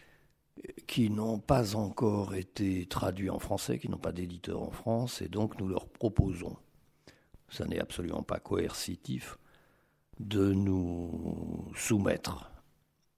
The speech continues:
à l'issue de la résidence, euh,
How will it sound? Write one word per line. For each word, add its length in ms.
à 240
l'issue 540
de 80
la 80
résidence, 720
euh, 420